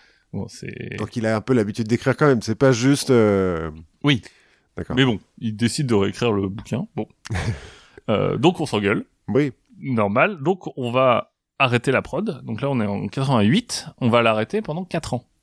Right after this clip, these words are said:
Speaker 2: Mhm.
Speaker 1: On arrête la prod et on négocie jusqu'en quatre-vingt-douze. Et le dix avril quatre-vingt-douze, notre ami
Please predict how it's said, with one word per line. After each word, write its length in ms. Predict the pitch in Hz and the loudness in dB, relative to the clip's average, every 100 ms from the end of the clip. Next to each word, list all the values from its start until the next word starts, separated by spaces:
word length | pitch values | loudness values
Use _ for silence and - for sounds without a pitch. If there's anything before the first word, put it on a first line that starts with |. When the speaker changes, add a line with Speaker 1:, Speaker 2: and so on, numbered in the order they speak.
| _ _ - | _ _ -8
Speaker 2:
Mhm. 360 | 101 107 127 - _ _ _ - | -6 -6 -10 -14 _ _ _ -2
Speaker 1:
On 80 | 113 | 2
arrête 180 | 131 135 | 2 4
la 140 | 110 | 0
prod 480 | - 147 208 240 - - | 2 2 4 2 -2 0
et 320 | 160 202 202 _ - | 4 4 2 _ -2
on 140 | 127 | 4
négocie 520 | 117 120 110 101 196 220 | 4 4 2 2 2 2
jusqu'en 340 | 175 - 131 | 2 0 0
quatre-vingt-douze. 760 | 143 - 131 98 127 269 175 110 _ - - - | 0 0 0 0 2 0 0 -4 _ -20 -8 2
Et 60 | 202 | 4
le 120 | 147 | 4
dix 220 | 156 226 | 4 2
avril 260 | 175 160 147 | 2 2 0
quatre-vingt-douze, 800 | 120 - 98 101 185 262 - _ _ - - - | -2 -2 -6 -4 -4 -6 -12 _ _ -20 -8 0
notre 320 | 151 180 156 | 0 0 0
ami 480 | 139 143 139 117 | 2 2 2 0